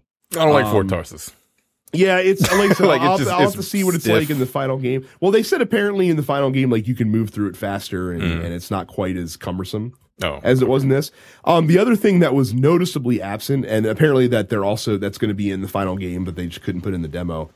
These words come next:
Speaker 2: Um, it really sucks when you are in with friends and you leave a mission, because Fort Tarsus is something that you experience singularly.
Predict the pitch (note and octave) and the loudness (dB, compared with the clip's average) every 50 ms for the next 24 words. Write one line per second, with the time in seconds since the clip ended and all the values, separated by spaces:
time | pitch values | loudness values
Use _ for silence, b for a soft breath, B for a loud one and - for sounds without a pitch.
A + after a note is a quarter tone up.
0 | B B B B B B - C#3+ C#3+ C#3+ C#3 C#3 C3+ B2 - - _ _ - - | B B B B B B 0 0 2 2 0 2 0 0 -2 -4 _ _ -4 -2
1 | D3 D3+ C#3+ F3+ A#3+ C4+ G3 - - - - D3 C#3 C3 - - - - C3+ C3+ | -2 0 2 2 2 2 2 0 -2 -2 -2 -2 -2 -2 -4 -8 -8 -2 0 2
2 | B2+ B2+ B2 B2+ B2+ A2+ A2 A2+ G#2 G2 A#2 B2+ C3 A#2+ G#2+ - - - G2+ G2+ | 2 4 4 4 4 2 2 2 2 2 2 2 2 0 -2 -4 -6 -6 -4 -4
3 | G#2 B2+ F#3+ G3+ - - - _ _ _ _ _ _ _ - A#2+ B2+ B2+ A#2+ A#2 | -2 -2 -4 -4 -6 -12 -18 _ _ _ _ _ _ _ 0 2 2 2 2 2
4 | A2+ C3+ D#3 D3 B2+ A#2 G#2 A#2+ D3 C3 - - G#2+ F#2+ F#2 F2+ F2+ F2+ - - | 2 0 2 2 2 2 2 2 2 0 0 -2 -2 -2 -2 -4 -6 -6 -4 -2
5 | B2 A#2 C#3 C3+ - F#3 A3 G#3+ - - F3+ G#3 G3+ G3 - D3+ C#3+ - A#2+ A#2+ | 0 0 0 0 0 0 0 0 0 0 0 0 0 0 0 -2 -2 0 -2 -2
6 | A#2+ A2 G2+ - - C#3 C#3 C3+ B2+ A2+ G#2 A2 B2+ A2 G2+ - - B2 B2 B2 | -2 -4 -4 -2 0 0 2 2 0 0 0 0 -2 -2 -2 -4 -4 0 0 2
7 | A2+ G#2+ G#2+ G2 - - - - - _ _ _ _ _ _ _ _ - - - | 2 2 0 -2 -4 -8 -12 -14 -16 _ _ _ _ _ _ _ _ -10 -2 2
8 | F3+ F3 D#3 C3 G2 E2+ D2 - - - - - | 2 4 4 2 0 -2 -6 -12 -18 -20 -20 -20